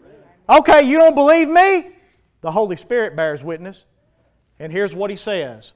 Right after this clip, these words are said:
"For after saying this," in verse sixteen, this is what the Holy Spirit said.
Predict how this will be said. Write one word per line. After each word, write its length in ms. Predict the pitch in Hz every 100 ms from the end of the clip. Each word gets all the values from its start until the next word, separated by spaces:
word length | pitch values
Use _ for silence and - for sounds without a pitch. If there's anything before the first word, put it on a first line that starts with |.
| _
"For 180 | 180 175
after 280 | 214 220 226
saying 460 | - 240 247 233
this," 400 | 226 185 127 -
in 80 | 151
verse 220 | 175 165
sixteen, 520 | 208 202 - 180 117 _ _ _ _ _
this 180 | 196 208
is 60 |
what 160 | 226 247
the 80 | 233
Holy 220 | 254 254
Spirit 320 | - 226 170
said. 280 | 180 135